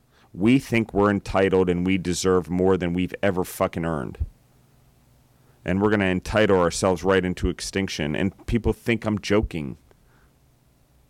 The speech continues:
A billion dollar Band-Aid in the United States has not fixed the trillions of dollar problem in food we've created.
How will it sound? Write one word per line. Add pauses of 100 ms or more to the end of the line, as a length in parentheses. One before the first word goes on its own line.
(2500)
A
billion
dollar (1600)
Band-Aid
in
the
United
States
has
not
fixed
the
trillions
of
dollar
problem
in
food
we've
created.